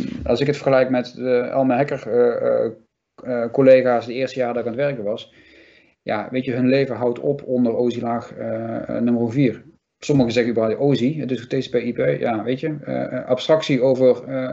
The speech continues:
eh, wat doet arab nou precies, hoe werkt het nou, waarom bestaat er een routingprotocol, eh, eh, al dat soort dingen.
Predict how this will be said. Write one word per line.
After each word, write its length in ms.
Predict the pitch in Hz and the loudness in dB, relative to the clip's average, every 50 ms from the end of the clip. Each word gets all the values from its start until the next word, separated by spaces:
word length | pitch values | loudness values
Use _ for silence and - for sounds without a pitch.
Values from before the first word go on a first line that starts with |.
| - 123 | -8 -8
eh, 140 | 120 - - - - 71 90 107 117 | -8 -10 -14 -16 -18 -18 -14 -4 2
wat 180 | 120 131 127 | 2 2 4
doet 140 | 147 156 139 | 2 -2 0
arab 260 | - 127 123 - 113 | 0 -2 -2 -2 -4
nou 160 | 117 113 104 | -6 -6 -6
precies, 280 | 101 - 107 - 107 92 | -6 -10 -12 -12 -12 -6
hoe 120 | 98 117 | -2 2
werkt 200 | 120 135 139 135 | 2 2 2 2
het 80 | 139 120 | -2 -4
nou, 200 | 107 98 98 95 - _ _ _ _ _ _ _ - | -6 -6 -6 -8 -14 _ _ _ _ _ _ _ -6
waarom 220 | 101 117 127 143 143 | -4 -2 -2 -2 -2
bestaat 300 | 135 117 143 135 131 131 | -4 -2 -2 -2 0 0
er 60 | 127 | -2
een 120 | 127 123 | -2 -2
routingprotocol, 800 | 120 135 139 139 147 - 123 113 107 104 - 101 95 90 - - | -2 -4 -4 -4 -6 -6 -6 -6 -6 -6 -10 -10 -10 -10 -12 -14
eh, 240 | - 113 110 110 113 | -12 -10 -8 -8 -6
eh, 180 | - - 113 104 | -6 -6 -2 2
al 120 | 120 135 | 2 4
dat 120 | 139 135 131 | 2 2 0
soort 120 | - 120 | -2 -4
dingen. 300 | 127 135 123 101 90 - | -2 -2 -2 -2 -4 -8